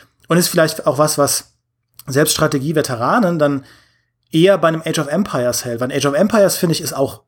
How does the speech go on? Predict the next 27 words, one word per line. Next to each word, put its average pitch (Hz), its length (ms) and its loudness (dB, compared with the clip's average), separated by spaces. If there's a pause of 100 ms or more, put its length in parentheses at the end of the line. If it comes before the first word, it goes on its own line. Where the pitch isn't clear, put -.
(140)
in 147 100 -4
seiner 127 200 0
Core-Mechanik 135 480 -2
super 156 280 0
simpel 139 260 0
zu - 120 -4
lernen. 123 400 -4 (260)
Du - 80 -10
klopfst - 320 0
halt 131 120 0
Steine 185 340 2
weg, 190 300 0
sammelst 139 360 -2
Holz, 185 380 0 (280)
baust 143 280 0
Truppen, 180 340 0
greifst 143 280 0
den 139 80 0
Gegner 131 260 -2
an. 117 240 -14
Das - 80 -14
ist - 40 -8
alles, 135 240 -4
was 135 100 -6
du 127 100 -8
machst. 117 260 -10 (400)
Ähm, 120 340 -4